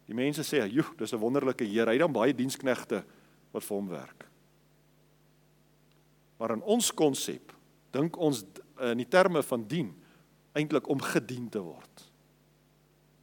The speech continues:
Is dit nie dalk 'n probleem by 'n verkeerde bekering en verkeerde God nie? Of was dit dalk met verkeerde motief? Ek het my bekeer tot God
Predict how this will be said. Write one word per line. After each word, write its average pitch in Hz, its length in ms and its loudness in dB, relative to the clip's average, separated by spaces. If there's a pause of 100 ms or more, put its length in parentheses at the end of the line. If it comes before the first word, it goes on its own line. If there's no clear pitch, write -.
(720)
Is 135 120 -4
dit 180 140 -4
nie 175 60 -2
dalk 131 340 4 (120)
'n 113 140 -12
probleem 120 460 2
by 101 220 0
'n 104 100 -4
verkeerde 156 440 -2
bekering 110 580 -6 (240)
en 107 100 -12
verkeerde 117 360 -2
God - 280 -6 (120)
nie? - 100 -20 (1900)
Of 101 120 -6
was 107 140 -2
dit 127 80 -2
dalk 110 180 -2
met 117 140 -8
verkeerde 117 320 -4
motief? - 520 -12
Ek - 80 -20
het 90 100 -16
my 107 60 -6
bekeer 208 340 -6
tot - 160 -4
God - 400 -6